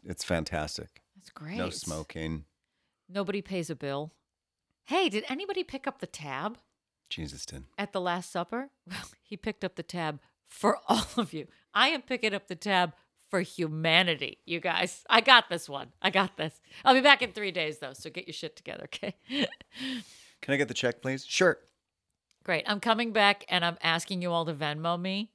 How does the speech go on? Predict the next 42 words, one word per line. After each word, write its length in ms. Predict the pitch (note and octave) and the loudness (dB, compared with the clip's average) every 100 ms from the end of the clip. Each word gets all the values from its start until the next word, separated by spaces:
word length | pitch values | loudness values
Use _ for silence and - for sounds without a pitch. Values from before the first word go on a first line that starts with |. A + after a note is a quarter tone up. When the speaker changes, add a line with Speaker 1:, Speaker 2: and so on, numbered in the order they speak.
| _ | _
Speaker 2:
at 240 | E3+ D#3+ - _ _ | 2 2 0 _ _
Jesus 360 | F3+ D3+ E3 - | -6 -4 -4 -6
H 220 | C#3+ - | -6 -6
Christ. 460 | - B2+ C3 - - _ _ - | -6 -6 -6 -10 -12 _ _ 4
Speaker 1:
Uh, 560 | A#2+ A2+ A2 G#2+ G2 - _ _ _ _ _ _ _ A2+ | 8 10 10 8 6 2 _ _ _ _ _ _ _ -6
your 100 | G#2 | 0
card 220 | A2 E2+ | 2 2
was 120 | F2+ | -2
declined. 460 | F2 F2+ C2 C#3 - | -2 0 2 2 -2
<laughs> 60 | _ | _
Speaker 2:
<laughs> 100 | B3+ - - - | -10 -10 -16 -16
This 200 | E3+ - | -14 -14
is 120 | - - | -18 -12
awkward. 480 | C#3 C#3 - C#3 E3+ - | -10 -10 -12 -12 -12 -14
Speaker 1:
Mm, 1080 | - - - - - - G2 F#2+ F#2+ F#2 F2+ | -12 -8 -6 -6 -6 -6 -4 -4 -4 -4 -6
do 60 | G#2 | -6
you 40 | |
have 40 | G2 | 0
Speaker 2:
You 100 | B3 | 0
Speaker 1:
anything 60 | B3+ | 2
Speaker 2:
know 120 | C4 | 2
Speaker 1:
else? 80 | C#4 | 4
Speaker 2:
what? 420 | D4 E4 E4 - | 4 4 4 2
Speaker 1:
We 140 | G3+ | 6
also 160 | - - | 6 6
don't 140 | A2 F#2+ | 2 2
take 160 | F#2+ | -2
diners. 480 | D#2+ C#2 G#1 - - _ _ - | -2 -4 -8 -10 -14 _ _ 4
Speaker 2:
Bill 220 | D4 E4 | 6 6
me. 380 | C4 F#3 F3+ - - | 0 0 -2 -6 -2
I'll 120 | G3+ | -2
be 100 | G3+ | -2
back 420 | E3+ G#3+ F#3 - | -4 4 4 4
on 160 | F3 D#3+ | -4 -4
Sunday. 640 | - D3+ C#3+ B2+ - - G2+ | -6 -6 -6 -8 -8 -14 -12
Speaker 1:
Mm, 200 | F2+ F2 | -6 -4
that's 200 | F#2 - | -4 -4
not 120 | A2+ | -4
how 60 | G2+ | -2
this 200 | F2+ - | -2 -2
restaurant 440 | D2 - C#2 - | -4 -4 -8 -8
works. 680 | B1 C2 - _ - - - | -10 -10 -12 _ -8 -6 -8